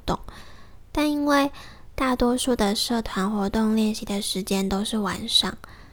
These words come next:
我为了要赶车子回家，又不想要参与了，可是又常常请假或者是早走，所以我就没有办法参加。这件事对我来说，我觉得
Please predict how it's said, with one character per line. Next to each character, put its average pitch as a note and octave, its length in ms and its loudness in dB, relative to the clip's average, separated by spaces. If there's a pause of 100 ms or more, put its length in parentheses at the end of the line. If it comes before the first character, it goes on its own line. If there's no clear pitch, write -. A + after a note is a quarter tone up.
(260)
我 A#3+ 140 0
为 B3+ 120 4
了 C4+ 120 4
要 A#3+ 200 0
赶 G3 240 0
车 A3 220 -2
子 G#3+ 160 -4
回 G#3 280 -4
家， G#3+ 320 -4 (400)
又 D4 160 2
不 D#4+ 140 0
想 A#3+ 220 0
要 A3+ 320 2 (400)
参 A#3+ 340 0
与 A#3+ 220 2
了， - 340 -2
可 - 180 -4
是 G#3 200 0
又 G3+ 200 4
常 - 220 -4
常 G#3+ 240 -4
请 F3 220 -4 (100)
假 - 260 -4
或 G#3 160 -2
者 - 140 -4
是 G3+ 160 -2
早 - 340 -6
走， - 300 -4 (800)
所 - 200 0
以 B3+ 60 4
我 A#3+ 100 2
就 A3 140 2
没 G#3+ 120 2
有 F#3+ 60 2
办 F#3+ 160 0
法 F#3+ 200 -4
参 - 320 -4
加。 - 260 -8 (800)
这 D4+ 120 0
件 D#4+ 200 6
事 D4+ 220 4
对 C4+ 180 6
我 A3 120 4
来 F#3 200 2
说， G#3+ 360 0
我 G#3+ 100 0
觉 G3 180 -4
得 A#3 540 -4